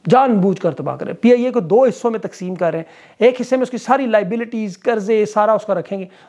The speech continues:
दूसरी तरफ उसकी कीमत लगवाएंगे। मज़े की बात है, जिनका कर्जा लेना है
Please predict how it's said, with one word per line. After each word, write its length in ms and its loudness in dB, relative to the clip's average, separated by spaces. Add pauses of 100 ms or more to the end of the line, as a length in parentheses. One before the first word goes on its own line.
(140)
दूसरी 200 0
तरफ 100 4
उसकी 140 -6
कीमत 320 -8
लगवाएंगे। 400 -6
मज़े 280 0
की 100 -4
बात 220 2
है, 60 -4
जिनका 260 -4
कर्जा 300 0
लेना 200 -2
है 360 -10